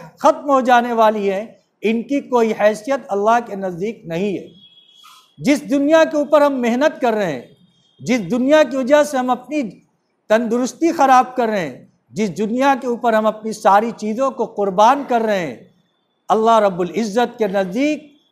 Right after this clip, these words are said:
उस दुनिया की अहमियत, उस दुनिया की अज़मत मच्छर के पर के बराबर भी नहीं है।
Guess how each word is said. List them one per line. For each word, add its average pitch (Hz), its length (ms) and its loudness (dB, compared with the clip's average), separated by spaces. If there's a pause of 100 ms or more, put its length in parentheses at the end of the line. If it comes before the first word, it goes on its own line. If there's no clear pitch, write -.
(140)
उस 190 140 0
दुनिया 240 480 0
की 214 220 -6
अहमियत, 254 560 0 (380)
उस 208 180 0
दुनिया 240 440 2
की 240 180 -4
अज़मत 233 480 0 (320)
मच्छर 240 480 0
के 220 180 -2
पर 247 280 0
के 226 180 -2
बराबर 196 460 2
भी 208 140 -6
नहीं 170 320 -6
है। - 160 -16